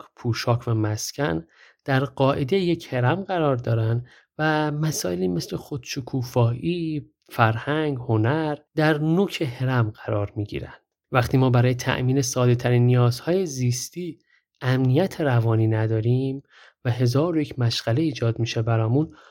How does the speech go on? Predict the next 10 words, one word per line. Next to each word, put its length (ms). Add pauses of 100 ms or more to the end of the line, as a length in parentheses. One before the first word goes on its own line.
(180)
ناچارن 800
کمتر 760
می‌تونیم 480
به 100
طبقات 720
بالای 500
هرم 520
دست 380
پیدا 260
کنیم. 340